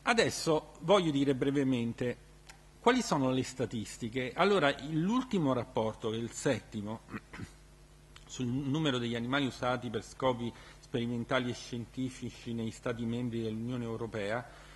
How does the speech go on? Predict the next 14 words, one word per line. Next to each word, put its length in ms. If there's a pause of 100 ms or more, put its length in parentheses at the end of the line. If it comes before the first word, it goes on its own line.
(180)
eh, 80
eh, 920
stima 480
circa 380
undici 440
virgola 380
cinque 420
milioni 640 (440)
di 340 (380)
euro, 580 (240)
i-, 240
di, 480
scusate, 580
di 480